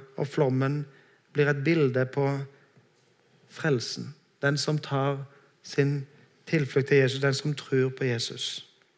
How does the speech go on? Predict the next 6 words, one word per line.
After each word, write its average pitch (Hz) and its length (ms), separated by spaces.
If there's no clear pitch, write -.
I 147 80
kraft - 680
av 143 160
Jesu 131 520
Kristi 131 640
oppstandelse. 117 720